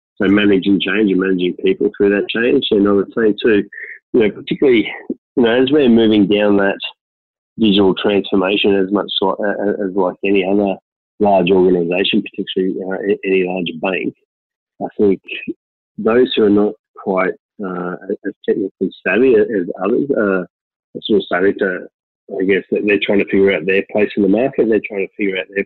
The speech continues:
place in the system and, and how they come together. So they, I mean, a part of that is how do we train and cross-skill? I've always said that as part of the integrated security model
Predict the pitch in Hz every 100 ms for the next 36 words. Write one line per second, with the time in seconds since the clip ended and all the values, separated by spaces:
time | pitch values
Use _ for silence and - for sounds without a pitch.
0 | - 101 - 107 98 - 101 123 101 92
1 | _ _ _ 92 90 92 95 98 - 101
2 | 98 107 139 - 101 113 113 110 117 107
3 | 98 - 123 139 123 92 95 98 - _
4 | _ _ - 117 110 98 92 - 98 104
5 | 95 85 - 107 - - 113 160 - -
6 | - - 117 135 139 107 - 120 101 92
7 | - - 113 104 98 98 95 92 95 -
8 | - - 101 98 90 90